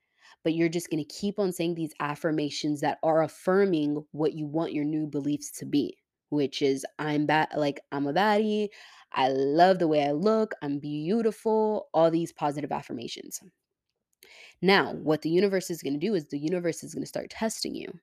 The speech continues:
and it's gonna say, "All right, let's see if you actually, let's see if you really about all this talk," you know, like, the universe is basically gonna be like, "All right, you, like, you wanna talk the talk,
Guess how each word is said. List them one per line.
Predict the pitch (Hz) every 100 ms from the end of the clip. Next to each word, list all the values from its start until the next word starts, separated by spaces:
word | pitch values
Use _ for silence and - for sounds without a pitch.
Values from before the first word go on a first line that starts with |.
| _ - - _
and | 156
it's | 151
gonna | - 151
say, | 151 151 143 -
"All | 247
right, | 285 247 262 -
let's | 175 175
see | - 202 190
if | 185
you | 185 180
actually, | 165 - - 175 - -
let's | 170 190
see | 226 208
if | 185
you | 202 196 -
really | 190 196 190
about | 170 180 160
all | 170
this | 160 156
talk," | - - - -
you | -
know, | 160 165
like, | 160 147
the | 160
universe | 165 185 175 180 185
is | 156
basically | 165 170 165 156 156
gonna | 156
be | 151
like, | 147 143
"All | - 226
right, | 233 233 -
you, | 170 - -
like, | 156 151 - - -
you | 160
wanna | 170 170
talk | - 185 -
the | 151
talk, | 220